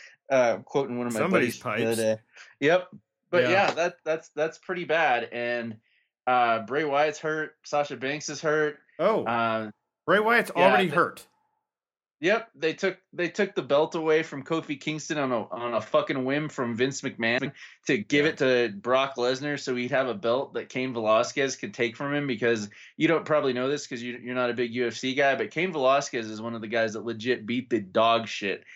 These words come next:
Speaker 1: out of fucking Brock Lesnar in, in the fucking octagon.
Speaker 2: Wait a minute,
Speaker 1: And
Speaker 2: why, is it Velasquez or is it Velasquez? How do you say
Speaker 1: It's Vel-,
Speaker 2: that?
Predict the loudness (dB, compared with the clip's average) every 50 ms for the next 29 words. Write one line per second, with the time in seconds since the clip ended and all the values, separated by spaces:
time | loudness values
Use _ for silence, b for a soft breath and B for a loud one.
0 | B B -2 0 0 0 -2 -2 -2 -2 -2 -2 -6 -6 -2 0 2 0 0 0
1 | -2 -4 -4 -4 -6 -6 -6 -6 -6 -6 -6 -6 -4 -4 -6 -6 -6 -4 -4 -2
2 | -2 -4 -2 0 0 0 0 0 0 0 0 0 -2 -4 -6 -6 -6 -4 -4 -6
3 | -8 -12 _ B B B B B B B B B 0 2 2 4 4 2 2 2
4 | 2 2 2 2 2 0 -4 -6 -6 -6 -6 -4 -2 0 0 0 0 -2 -4 -4
5 | -2 -2 -2 -2 -2 -4 -4 -4 -6 -8 -8 -4 -4 -4 -4 -6 -8 -8 -10 -8
6 | -8 -8 -10 -12 -16 -20 _ _ _ -2 0 0 0 -2 -4 -2 -2 -2 0 0
7 | 0 -2 -2